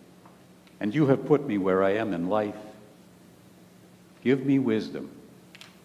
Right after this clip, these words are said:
to see the opportunities and the challenges that I face, so that I speak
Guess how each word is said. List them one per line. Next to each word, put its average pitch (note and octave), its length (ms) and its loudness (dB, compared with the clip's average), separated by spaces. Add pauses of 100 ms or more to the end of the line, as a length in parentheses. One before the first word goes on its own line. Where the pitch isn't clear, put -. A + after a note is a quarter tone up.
(300)
to - 80 -12
see B2+ 180 0
the A2+ 180 4
opportunities A#2 720 2
and F#2+ 120 -2
the G2 80 -4
challenges G#2 640 0
that F2 180 -4
I F#2 100 0
face, G#2 560 -10 (1200)
so C3 180 0
that C3 220 2
I D#3 380 2
speak - 680 -4